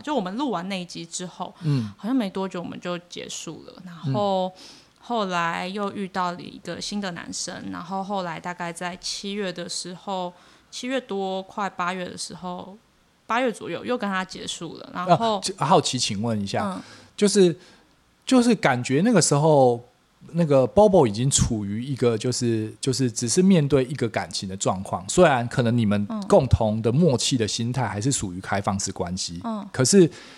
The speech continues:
Speaker 2: 就是你好像也没有必要再去练习或者是多找一个伴侣，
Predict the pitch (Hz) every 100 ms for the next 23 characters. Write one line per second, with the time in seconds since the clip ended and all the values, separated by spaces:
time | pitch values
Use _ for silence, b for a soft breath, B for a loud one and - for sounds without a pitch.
0 | B B - 165 175 143 - b 185 208
1 | 190 202 156 117 147 120 - 214 165 160
2 | 127 156 135 - 135 120 170 247 143 117
3 | - 104 107 143 117 107 135 117 107 b
4 | b _ 190 196 196 - 123 120 - 123
5 | 95